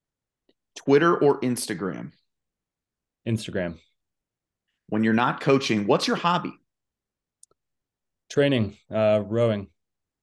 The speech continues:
Speaker 1: Favorite place to vacation?
Speaker 2: I'd say Key West.
Speaker 1: What's your most prized possession?
Speaker 2: Wow. Uh,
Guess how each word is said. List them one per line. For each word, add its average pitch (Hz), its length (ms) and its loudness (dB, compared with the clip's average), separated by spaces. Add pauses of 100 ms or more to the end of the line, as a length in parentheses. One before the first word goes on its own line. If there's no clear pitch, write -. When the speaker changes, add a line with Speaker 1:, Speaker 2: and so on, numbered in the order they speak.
(760)
Speaker 1:
Favorite 131 400 0
place 135 300 -4
to 127 100 -8
vacation? 107 680 -8 (1900)
Speaker 2:
I'd 110 240 -10
say 107 600 0 (800)
Key 127 100 -2
West. 98 400 -4 (840)
Speaker 1:
What's 123 260 0
your 147 80 2
most 120 380 -2
prized 127 760 -2
possession? 98 600 -4 (2750)
Speaker 2:
Wow. - 340 -20 (420)
Uh, 110 400 -6